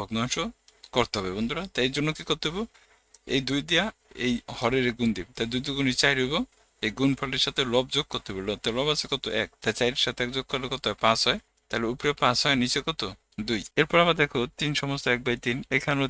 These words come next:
তিন দিয়া তিনের গুণ দিলে তিন তিরিকা নয়, নয়ের সাথে এক যোগ করলে কত হয়, দশ হয়। যেহেতু আমরা এখানে ভগ্নাংশের গসাগু নির্ণয় করতেছি, তা এর জন্য আমাদের এই সূত্রটা লাগবে বন্ধুরা। এই সূত্রটা তোমাদের কিন্তু জানতে হবে। আমি লিখছি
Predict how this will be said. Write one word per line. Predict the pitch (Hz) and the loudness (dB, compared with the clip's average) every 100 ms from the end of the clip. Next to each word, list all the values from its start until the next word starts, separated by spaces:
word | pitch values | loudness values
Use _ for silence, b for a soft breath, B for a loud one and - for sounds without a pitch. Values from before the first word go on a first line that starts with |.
| - | 0
তিন | 131 127 | 0 2
দিয়া | 131 - | 0 0
তিনের | 127 120 117 | 0 2 2
গুণ | 117 | 2
দিলে | 120 117 | 2 0
তিন | - 120 | -2 -2
তিরিকা | 120 120 117 117 | -2 -2 -2 2
নয়, | 156 135 | 2 2
নয়ের | 123 - | 0 0
সাথে | 120 113 | 0 -2
এক | 117 | -2
যোগ | 123 | -6
করলে | 135 127 127 | -4 -4 -4
কত | 131 | -4
হয়, | 101 - 113 | -4 -6 -2
দশ | 104 92 | -2 0
হয়। | - _ 113 | -4 _ 0
যেহেতু | 143 160 185 | 2 4 4
আমরা | 185 175 120 127 127 | 6 6 8 6 2
এখানে | - 120 120 98 | 0 0 2 2
ভগ্নাংশের | 98 - 127 127 127 | 0 0 2 2 0
গসাগু | 113 107 120 117 | 0 0 0 0
নির্ণয় | 113 117 123 | 0 0 0
করতেছি, | 120 120 113 107 - | -2 -2 -2 -4 -4
তা | - | -2
এর | 156 | 0
জন্য | 170 165 151 | 0 2 2
আমাদের | 131 127 113 | 2 2 4
এই | 131 - | 4 2
সূত্রটা | 139 - 151 135 | 0 -2 2 4
লাগবে | 107 92 98 | 4 2 -2
বন্ধুরা। | 107 135 156 131 | -2 -2 -2 0
এই | - | 0
সূত্রটা | 131 147 139 127 | 0 -2 -2 -2
তোমাদের | 110 101 95 | -4 -4 -6
কিন্তু | 117 - 165 180 | -10 -8 -8 4
জানতে | 117 123 - | 6 6 0
হবে। | 87 - 131 | -8 4 4
আমি | 151 | 6
লিখছি | 160 135 | 4 4